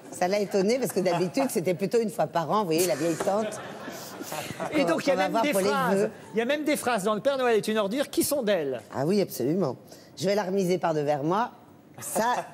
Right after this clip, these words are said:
Speaker 1: je lui ai piqué dans le texte.
Speaker 2: Elle s'appelle comment, cette tante ?
Speaker 1: Elle s'appelle Geneviève.
Speaker 2: Alors, on dit merci, tante Geneviève.
Speaker 1: Merci, tante Geneviève.
Speaker 2: On vous embrasse, tante
Speaker 1: Voilà,
Speaker 2: Geneviève.
Speaker 1: absolument.
Speaker 2: Et merci à Anémone, surtout, de nous avoir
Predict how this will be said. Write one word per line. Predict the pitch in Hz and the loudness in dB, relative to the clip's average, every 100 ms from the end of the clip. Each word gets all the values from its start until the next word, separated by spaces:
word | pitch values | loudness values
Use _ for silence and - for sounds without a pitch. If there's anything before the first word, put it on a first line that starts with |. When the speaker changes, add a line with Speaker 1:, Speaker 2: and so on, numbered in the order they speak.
| 170 | -6
Speaker 1:
je | 151 | -2
lui | 180 180 | 2 2
ai | 180 | 2
piqué | 202 - 233 | 0 0 2
dans | 190 | 2
le | 214 | 0
texte. | - 120 - - | -2 -4 -6 -6
Speaker 2:
Elle | 196 | -4
s'appelle | 208 208 202 | -2 -2 -2
comment, | 196 196 | 0 0
cette | 190 165 | -2 -2
tante ? | 190 185 175 143 - - - 202 139 160 - 151 175 - | -2 -2 -4 -12 -14 -14 -8 -8 -6 -8 -6 -6 -6 -6
Speaker 1:
Elle | 180 | -4
s'appelle | 185 208 233 214 | -2 -2 0 0
Geneviève. | 214 214 190 190 175 160 | 2 2 2 2 2 2
Speaker 2:
Alors, | 147 196 - 190 208 | 0 0 -2 -8 -4
on | 190 | -2
dit | 175 247 233 190 | 2 0 0 -2
merci, | 202 - 277 | -2 0 0
tante | 254 240 | 0 0
Geneviève. | 214 269 - 247 | 0 0 2 0
Speaker 1:
Merci, | - 359 | 2 0
tante | 285 247 | 0 0
Geneviève. | 220 208 185 165 147 143 | 0 0 0 0 0 -2
Speaker 2:
On | 143 | -4
vous | 135 196 | -2 0
embrasse, | 247 202 202 - | 2 2 0 0
tante | 185 | -2
Speaker 1:
Voilà, | 151 165 | -2 -2
Speaker 2:
Geneviève. | 147 151 131 | -2 -2 -2
Speaker 1:
absolument. | 120 214 160 131 - - - - - 247 | -2 -2 -2 -6 -6 -8 -6 -4 -2 0
Speaker 2:
Et | 247 | 4
merci | 277 - - | 4 2 2
à | 262 | 4
Anémone, | 262 262 254 240 233 202 - | 4 4 6 4 4 2 0
surtout, | - 233 220 240 202 - - - - | 2 2 2 2 2 0 2 2 2
de | 208 226 | 2 4
nous | |
avoir | 226 226 226 | 4 6 8